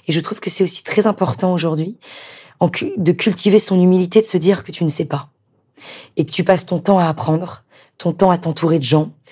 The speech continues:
ton temps à te remettre en question. Et à partir du moment où tu commences à te dire que tu contrôles tout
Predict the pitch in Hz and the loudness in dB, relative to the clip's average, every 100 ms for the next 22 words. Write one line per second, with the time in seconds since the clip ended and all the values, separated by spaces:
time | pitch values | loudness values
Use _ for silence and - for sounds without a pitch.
0 | - - - - 170 180 175 165 156 127 | -20 -20 -12 -4 0 2 2 0 0 4
1 | 180 190 - 180 151 - 160 - - - | 4 4 0 -4 -4 -4 -8 -10 -20 -20
2 | - 165 170 240 - 254 220 214 214 220 | -6 -4 0 0 2 4 6 6 6 6
3 | 196 - - 185 185 165 185 151 160 185 | 4 0 0 2 2 0 0 2 4 4
4 | - - _ _ _ _ - - - 208 | 2 -14 _ _ _ _ -12 -6 -2 2
5 | - 190 185 196 | 2 2 2 0